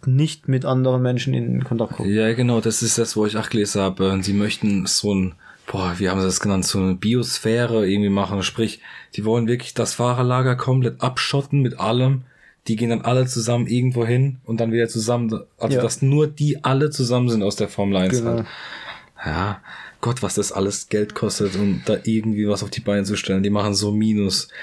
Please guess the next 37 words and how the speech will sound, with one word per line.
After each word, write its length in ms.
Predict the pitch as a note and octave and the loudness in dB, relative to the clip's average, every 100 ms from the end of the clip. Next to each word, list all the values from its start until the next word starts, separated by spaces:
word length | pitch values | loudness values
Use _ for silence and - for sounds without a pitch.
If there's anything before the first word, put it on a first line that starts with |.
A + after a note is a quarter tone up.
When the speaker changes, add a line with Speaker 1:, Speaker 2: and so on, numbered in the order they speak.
| - | -8
Speaker 2:
Die 80 | - | -2
haben 80 | G#2 | 0
ja 60 | G#2+ | 2
jetzt 240 | A2+ A#2 | 0 0
schon 360 | - A2+ A2 A2 | 0 2 2 0
Speaker 1:
Alles 400 | - A#2 A2 B2 | 0 0 0 -2
macht 220 | G#2+ - | -4 -2
Minus 260 | A#2 A#2 | -2 0
Speaker 2:
über 40 | A#2+ | 0
Speaker 1:
in 40 | |
der 80 | A#2 | 2
Zeit. 160 | A2+ A#2 | 0 0
Speaker 2:
siebzig 200 | A#2+ A2+ | 0 2
Prozent 340 | A#2 - A#2 | 0 0 0
Minus 280 | B2 C3+ B2+ | 2 2 2
gemacht 260 | - A#2+ A#2 | 0 -2 0
zu 220 | A2 - | -4 0
den 140 | A2 G#2+ | 0 -2
Vorjahren, 720 | - A#2 G#2+ G#2 G2+ G2 G#2 | 0 0 2 2 2 0 0
jetzt 280 | G#2+ - | -2 -2
schon. 300 | - G2 F2 - _ _ - | -2 -2 -2 -6 _ _ -6
Das 140 | A#2+ A#2+ | -2 0
ist 280 | A#2+ B2 B2 | 2 2 2
Speaker 1:
Mhm. 40 | |
Speaker 2:
wirklich 580 | G#2 - F#2+ - - - _ - - - - - - - - - - - - - | 2 0 -4 -4 -4 -6 _ -20 -20 -18 -18 -18 -18 -18 -18 -20 -20 -20 -16 -4
Speaker 1:
Es 160 | C3+ | -4
kostet 540 | - C#3 C3 C#3 C#3 C3+ _ _ _ _ G3+ | 0 0 0 0 0 -2 _ _ _ _ -4
nicht 300 | F3+ D3 D3+ | 0 0 2
nur 120 | C#3 | 2
den 180 | B2+ A#2+ | 2 0
großen 720 | - A2 B2+ B2+ D#3+ F3+ D3+ | 0 0 2 4 2 2 2
Geld, 300 | C3+ D#3 E3+ D#3+ | 2 2 0 0
sondern 240 | C3 A2+ | 0 2
auch 120 | A2+ | 0
den 140 | A2+ B2+ | 0 2
Speaker 2:
Ja. 40 | |
Speaker 1:
kleinen. 400 | C3 C3 B2+ A#2 | 2 2 0 -2